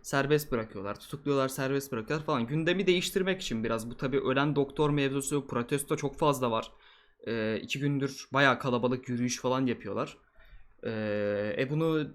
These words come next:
şey yapmak için, gündemi değiştirmek için tamam serbest bıraktınız, onu anlıyorum. Da yani otuz santimlik <laughs> bıçakla katliam yapan herifi katliam demişim de burada ona şey demişler. "A-, a-, adam katliam yapıyor lan gayet. Aa, kim yanında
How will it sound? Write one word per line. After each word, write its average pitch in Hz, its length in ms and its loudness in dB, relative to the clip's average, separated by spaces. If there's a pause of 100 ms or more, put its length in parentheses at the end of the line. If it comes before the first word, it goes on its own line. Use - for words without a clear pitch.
(160)
şey - 220 -2
yapmak 151 340 0
için, - 160 -2
gündemi 147 440 2
değiştirmek 147 560 0
için 202 180 -2
tamam 156 280 0
serbest 147 440 0
bıraktınız, 131 460 -2
onu 151 140 2
anlıyorum. 147 500 2 (960)
Da 269 80 8
yani 143 320 6
otuz - 380 -2
santimlik 170 640 2
<laughs> - 20 -2
bıçakla 151 380 2
katliam 147 500 2
yapan 139 280 2
herifi 127 360 -2 (380)
katliam 160 520 4
demişim 156 320 0
de 131 120 0
burada 131 180 0
ona 131 180 4
şey 120 220 -2
demişler. 107 340 -4
"A-, 120 300 2
a-, - 140 2
adam 170 200 2
katliam 208 440 4
yapıyor 151 280 4
lan 170 200 4
gayet. 143 400 4 (360)
Aa, 165 380 6
kim 185 220 2
yanında 196 540 4